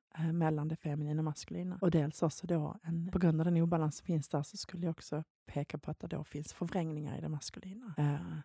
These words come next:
och i det så är det ju också då att, eh, män mår ju självklart också dåligt för att de är ju också ett uttryck för det samhällssystem som idag inte fungerar. Nu blir det liksom nästan lite esoteriskt där långt ut i kanten, men inte män utan fast, så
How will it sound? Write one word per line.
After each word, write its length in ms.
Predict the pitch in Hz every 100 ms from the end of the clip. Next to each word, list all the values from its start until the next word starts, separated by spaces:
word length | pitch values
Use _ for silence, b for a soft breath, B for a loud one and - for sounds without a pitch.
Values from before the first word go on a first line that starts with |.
| _ _ -
och 180 | 170 151
i 80 |
det 260 | 160 170 147
så 120 | - 147
är 80 |
det 60 | 151
ju 60 | 156
också 240 | - 170
då 220 | 160 156
att, 360 | 175 139 - -
eh, 160 | 151 147 151
män 480 | 180 170 143 147 170
mår 140 | 170
ju 80 | 170
självklart 380 | 160 180 - 196
också 180 | 170 -
dåligt 440 | 180 180 202 180
för 240 | - 151 156
att 140 | 165
de 160 | 202 170
är 40 |
ju 60 | 185
också 200 | 180 202
ett 100 | -
uttryck 360 | 175 - 196 -
för 140 | - 185
det 200 | 180 156
samhällssystem 800 | 175 180 190 202 - 208 196 185 _ -
som 240 | - 185
idag 240 | 190 170
inte 180 | 165 180
fungerar. 520 | - 214 214 170 - _ _ _ _ _
Nu 80 | 185
blir 120 | 170
det 80 | 147
liksom 260 | 156 - - _
nästan 280 | - 160 -
lite 180 | 160 -
esoteriskt 600 | 170 175 - - 170 -
där 160 | 175 165
långt 280 | 165 160 165
ut 120 | -
i 40 |
kanten, 420 | - - 156 208
men 180 | 180 170 - B B B B
inte 180 | 233 180
män 160 | 180 156
utan 220 | 143 165
fast, 360 | - 175 - -
så 340 | - 165 160